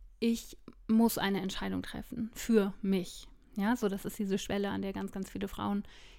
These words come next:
ähm, stehen, die zu mir finden. Und genau, wenn, wenn du an so einer Schwelle stehst, lade ich dich ganz, ganz herzlich ein, dir mal die Details anzuschauen für Release and Shine. Es gilt noch bis zum zweiten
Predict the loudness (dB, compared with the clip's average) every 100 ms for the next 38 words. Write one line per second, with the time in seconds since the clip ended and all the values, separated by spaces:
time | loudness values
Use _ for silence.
0 | -10 -2 0 0 0 -2 0 2 2 -2
1 | -2 2 2 2 -2 -2 2 2 2 -4
2 | -14 -18 4 8 8 6 2 2 2 2
3 | 0 0 2 4 4 6 4 4 2 6
4 | 4 6 2 0 -4 -4 -4 -2 -2 -2
5 | -4 -2 -4 -6 -4 0 2 2 -2 -2
6 | -4 -4 -6 -2 0 2 0 0 0 -2
7 | -2 0 -2 0 -4 -4 -6 -2 -2 -2
8 | 0 0 0 -2 -4 -4 -2 -2 0 -2
9 | -4 -14 -14 -12 -2 -2 0 -2 -2 -4
10 | -2 -4 -4 -2 0 2 2 4 2